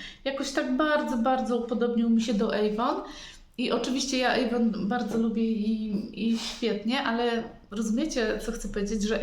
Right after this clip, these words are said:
Avon to jest Avon, a Oriflame to jest Oriflame. Chciałabym, żeby te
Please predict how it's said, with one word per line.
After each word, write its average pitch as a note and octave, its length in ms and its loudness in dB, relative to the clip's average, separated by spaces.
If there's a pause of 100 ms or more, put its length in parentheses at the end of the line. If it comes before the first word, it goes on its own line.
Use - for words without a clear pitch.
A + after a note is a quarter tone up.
Avon A#3+ 200 -2
to C4 60 -6
jest - 220 -6
Avon, G3 420 0
a G#3 180 -4
Oriflame G#3 360 -2
to A#3+ 120 -4
jest A#3 180 -6
Oriflame. G#3+ 420 -2
Chciałabym, G#3 460 -4
żeby A3 520 0
te B3 160 -4